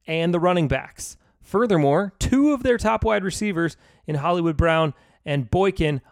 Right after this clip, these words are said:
are on the covid list, so the matchup's pretty fantastic against the Jags, who've allowed a hundred and seventy-six total yards to Nick Chubb,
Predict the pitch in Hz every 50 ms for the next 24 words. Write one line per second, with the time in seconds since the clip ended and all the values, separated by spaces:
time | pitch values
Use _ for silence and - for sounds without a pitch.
0 | _ _ - 139 147 160 160 156 151 - - - 165 165 151 170 175 156 156 170
1 | 175 175 165 - - - - _ _ _ _ - - 147 147 147 156 165 185 190
2 | - 190 160 - - - - 196 185 170 - - 156 147 139 - - 156 151 147
3 | 131 - 170 147 143 139 143 151 143 - - 139 117 110 143 143 135 139 139 131
4 | - 143 139 120 131 131 131 127 123 - - - - - 180 190 196 202 180 170
5 | 160 - - - 180 170 170 185 170 165 - - 185 180 - - - - - -
6 | 208 202 202 196 202 202 196 185 180 175 180 180 - - - 180 170 165 170 -
7 | - - - - 180 156 123 117 117 -